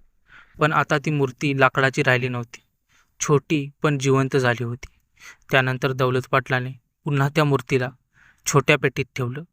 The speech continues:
आणि पेटीचं झाकण बंद केलं. सकाळी निघायच्या आधी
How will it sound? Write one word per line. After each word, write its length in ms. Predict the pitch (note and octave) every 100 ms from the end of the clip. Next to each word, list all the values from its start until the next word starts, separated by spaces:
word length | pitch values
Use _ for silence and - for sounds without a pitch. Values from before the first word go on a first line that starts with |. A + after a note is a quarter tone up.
| _ _ _ _ -
आणि 160 | C#3
पेटीचं 460 | B2+ C#3 C#3 C#3 C#3+
झाकण 360 | C3 - D3+ F3
बंद 280 | C3+ C3 B2+
केलं. 280 | A#2+ C3+ - _ _ _ _ _ _ _ _ _ _ _ -
सकाळी 360 | C#3 C#3 C#3+
निघायच्या 400 | C#3 C3 C3+ C3+
आधी 220 | B2+ B2+